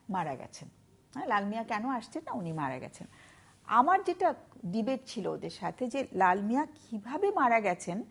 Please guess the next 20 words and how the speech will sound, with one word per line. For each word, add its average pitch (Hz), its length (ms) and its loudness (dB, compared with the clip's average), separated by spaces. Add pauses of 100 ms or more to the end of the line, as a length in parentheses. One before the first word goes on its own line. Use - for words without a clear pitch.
(220)
সেটাও 320 360 2
কিন্তু 294 400 -6 (160)
বাচ্চারা 208 400 -4
জানার 175 440 -2 (280)
দাবি 175 320 4
আছে, - 300 -6
রাখতে 165 340 -6
পারে। 127 240 -8 (320)
কারণ 262 280 6
বাচ্চাদের 254 400 2
জিজ্ঞেস 302 260 0
করতে 196 240 -4
পারে 165 180 -2
যে 202 100 -6
মারা 240 280 -2
গেছেন 339 320 -6
কিভাবে। 269 520 0 (260)
বাচ্চাদের 359 420 0
তো - 120 -2
অনেক 349 320 2